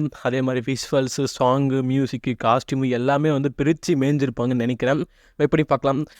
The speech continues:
நாளைக்கு நைட்டு இந்த YouTube சேனல்ல எங்களோட கங்குவா படத்தோட ரிவ்யூ நாங்க அப்டேட் பண்றோம். அதே மாதிரி நாங்க சொன்ன நியூஸ் உங்களுக்கு பிடிச்சிருந்தா லைக் பண்ணுங்க, கமெண்ட் பண்ணுங்க, சப்ஸ்கிரைப் பண்ணுங்க எங்க YouTube சேனலை.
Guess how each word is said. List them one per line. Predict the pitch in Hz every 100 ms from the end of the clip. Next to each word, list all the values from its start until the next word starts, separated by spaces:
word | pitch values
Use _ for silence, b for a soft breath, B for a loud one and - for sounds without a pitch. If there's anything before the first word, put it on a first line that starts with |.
| b
நாளைக்கு | 131 135 160 147
நைட்டு | 139 143 151 180 170
இந்த | - 139 135
YouTube | 143 - 139 147
சேனல்ல | 127 127 151 131
எங்களோட | 123 131 127
கங்குவா | 139 147 160 156 135
படத்தோட | 123 127
ரிவ்யூ | 131 131 151 143
நாங்க | 123 120
அப்டேட் | 113 135 113
பண்றோம். | 120 127
அதே | 143
மாதிரி | 143 156 151
நாங்க | 127 123
சொன்ன | 135 151
நியூஸ் | 143 147 139
உங்களுக்கு | 131 123 127
பிடிச்சிருந்தா | - 131 156 127 131 135 -
லைக் | 131 127 -
பண்ணுங்க, | 131 131 131 123
கமெண்ட் | 120 131
பண்ணுங்க, | 131 123 131 127
சப்ஸ்கிரைப் | 127 - 151 147
பண்ணுங்க | 131 131
எங்க | 127 123
YouTube | 123 120 131 113
சேனலை. | 127 123 131